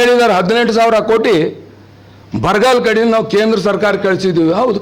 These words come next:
ಕಳಿಸಿದ್ರಿ, ಅದು ಪ್ರೊಸೀಜರ್ ಇದೆ, ಕಳ್ಸೋದು ಕಳಿಸಿದ್ರಿ. ರಾಜ್ಯ ಬಕ್ಕಸ್ ಖಾಲಿ ಆಗಿದೆಯಾ? ಕುಮಾರಸ್ವಾಮಿ ಅವರು ಮುಖ್ಯಮಂತ್ರಿ ಇದ್ದಾಗ ನಾನೇ ಕೋಆಪರೇಟಿವ್ ಮಿನಿಸ್ಟರ್.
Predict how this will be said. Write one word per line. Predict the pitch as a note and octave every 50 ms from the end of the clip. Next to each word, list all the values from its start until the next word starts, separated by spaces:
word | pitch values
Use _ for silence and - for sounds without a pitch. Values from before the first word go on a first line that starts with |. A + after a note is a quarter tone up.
| -
ಕಳಿಸಿದ್ರಿ, | A3+ F#3+ E3+ - F3+ E3 C#3+ D#3+ D#3 D#3 E3+ - F3
ಅದು | E3 A3+ C#4+ - -
ಪ್ರೊಸೀಜರ್ | E3 E3+ E3 E3 A3 G#3+ G#3+ G#3+ G#3 G3 G3
ಇದೆ, | G3 G#3 - D#3
ಕಳ್ಸೋದು | F3+ E3+ F3 F#3 G3+ G#3 F#3 F3
ಕಳಿಸಿದ್ರಿ. | D#3 D3+ D3 D3 C3+ C3 C3+ - - - - - - - - - - - - - - - - - - - - - - - - - - - - - - C#3
ರಾಜ್ಯ | E3 F#3 D#3+ F3 G3+ D#3+
ಬಕ್ಕಸ್ | F3 F3 - F3 E3 - -
ಖಾಲಿ | F3+ E3+ E3 D#3 C#3+
ಆಗಿದೆಯಾ? | B2 A#2 A2 A#2 - D3 G#3 A3 - - - - - - - - - - - - - - - - - - - - - - - - - - -
ಕುಮಾರಸ್ವಾಮಿ | - F3+ G3 G#3 G#3+ G#3+ G3 D3+ G#3+ G3+ G#3
ಅವರು | G#3 G3+ G3
ಮುಖ್ಯಮಂತ್ರಿ | G3 G3 G3+ G#3 G3 G3+ G3+ G3+ F#3+ G3 G3
ಇದ್ದಾಗ | G3 F3 F#3 G3 F#3+
ನಾನೇ | F#3 F3+ F#3 F#3+ G3+ G3
ಕೋಆಪರೇಟಿವ್ | E3 F#3+ F#3 E3+ G3+ G3 E3 G3 F#3+
ಮಿನಿಸ್ಟರ್. | F#3+ F#3+ F#3+ F#3 - F#3+ F#3 E3+ C3+ G#2+ - -